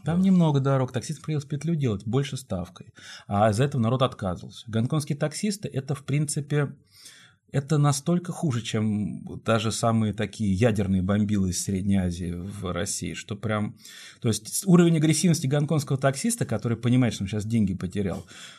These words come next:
Speaker 1: он мог, при-, их, в принципе, человек четыре на весь митинг бы хватило. То есть чтобы
Speaker 2: <laughs>
Speaker 1: не просто разогнать, а изуродовать еще. Поэтому они их били время от времени. То есть когда срывались, он подъезжал машиной, то есть дверь открывает, бах,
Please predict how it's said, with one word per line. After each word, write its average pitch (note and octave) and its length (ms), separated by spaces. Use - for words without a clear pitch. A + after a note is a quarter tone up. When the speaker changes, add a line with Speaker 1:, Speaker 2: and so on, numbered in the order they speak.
Speaker 1:
он B2+ 180
мог, F#3+ 240
при-, F3+ 140
их, F3 260
в - 40
принципе, G3+ 260
человек F3+ 200
четыре F3 300
на C#3 140
весь C#3 160
митинг G#2+ 280
бы F2+ 60
хватило. F#2 540
То - 160
есть G2 100
чтобы D3+ 280
Speaker 2:
<laughs> - 180
Speaker 1:
не D#3 100
просто G#3 400
разогнать, C#3 540
а A#2+ 100
изуродовать B2+ 560
еще. - 320
Поэтому E3+ 460
они F3+ 160
их C3+ 120
били C#3+ 200
время G#2+ 220
от A2 80
времени. G2+ 120
То - 40
есть G2 100
когда G2+ 160
срывались, C3 480
он F#2+ 80
подъезжал B2 560
машиной, A2+ 420
то - 120
есть F2 120
дверь A2+ 240
открывает, A#2+ 540
бах, C3 440